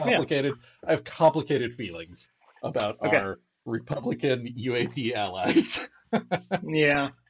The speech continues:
Speaker 2: Okay. Cool. We'll carry on.
Speaker 1: Yeah. Uh, the other statement was from Representative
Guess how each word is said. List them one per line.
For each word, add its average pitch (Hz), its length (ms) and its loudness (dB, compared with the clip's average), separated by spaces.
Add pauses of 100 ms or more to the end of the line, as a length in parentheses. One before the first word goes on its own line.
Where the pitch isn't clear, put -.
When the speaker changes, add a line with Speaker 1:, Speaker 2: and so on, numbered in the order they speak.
(260)
Speaker 2:
Okay. 196 200 2 (360)
Cool. - 280 0 (300)
We'll 208 140 -12
carry 170 260 0
on. 151 140 -4 (280)
Speaker 1:
Yeah. - 120 -18 (880)
Uh, 139 400 6
the 156 460 0
other 190 240 4
statement 175 420 -4
was 131 240 -6
from 135 480 0
Representative 131 840 -2